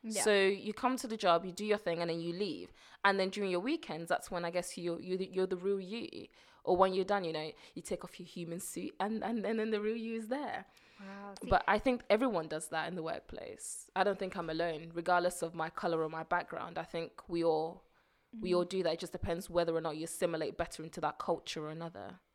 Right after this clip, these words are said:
Speaker 1: From, I just wanted to go back a step to ask more about, like, your past and growing up and coming from Nigeria to, um, Kent, where you are now. Did you feel like there was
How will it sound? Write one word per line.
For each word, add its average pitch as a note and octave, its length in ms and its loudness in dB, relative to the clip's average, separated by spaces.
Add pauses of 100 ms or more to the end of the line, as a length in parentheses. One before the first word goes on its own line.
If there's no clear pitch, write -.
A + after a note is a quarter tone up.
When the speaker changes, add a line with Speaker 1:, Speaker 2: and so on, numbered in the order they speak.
(440)
Speaker 1:
From, D4 420 0
I C4 80 -2
just C4+ 180 -14
wanted C#4 180 -4
to - 60 -16
go G3+ 280 -6 (100)
back A#3 240 -6
a - 20 -18
step - 440 -10
to G#3 120 -4
ask F#3+ 540 0
more G3 160 -2
about, F#3+ 260 -2
like, F#3+ 340 -6 (360)
your G#3 160 0
past G3+ 400 0
and G3 120 -6
growing F#3+ 380 -4
up G3 300 -2
and G3 240 -6 (240)
coming A3 320 -2
from F#3+ 320 -4
Nigeria F#3+ 580 -6 (200)
to, G3+ 360 -4 (440)
um, G3 380 -2 (160)
Kent, G3 440 -6
where G3 160 -4
you F#3+ 180 -10
are F#3+ 160 -6
now. G#3 440 -2 (1300)
Did A#3+ 320 -8
you A#3+ 160 -6
feel G3+ 720 -4 (680)
like G3+ 320 0
there G3+ 200 2
was G3 340 -4